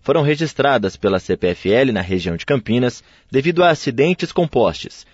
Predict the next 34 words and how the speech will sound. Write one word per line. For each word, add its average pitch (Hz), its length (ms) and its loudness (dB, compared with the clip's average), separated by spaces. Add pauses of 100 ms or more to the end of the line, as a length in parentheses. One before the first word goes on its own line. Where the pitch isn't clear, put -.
(200)
em 131 100 -2
dois 143 200 4
mil 120 100 2
e 110 40 2
dezoito, 85 480 -2 (440)
o 87 80 -2
número 160 340 2 (260)
é 101 120 0
quinze 160 400 0
e 110 40 2
meio 107 220 2
por 87 180 -12
cento 92 280 -6
maior 131 360 2 (320)
que - 80 0
o 165 60 4
do 165 80 2
ano 175 140 2
retrasado, 127 760 0 (320)
quando 95 220 -2
a 110 40 2
empresa 98 400 0
responsável 117 680 0
pelo 85 160 -6
serviço 139 580 -2 (380)
teve 104 200 2
novecentos 98 640 -2
e 101 60 -8
quarenta 98 320 -2
e 90 40 -8
três 85 280 -6
casos 143 420 0
de 113 120 -6
interrupção 110 640 -2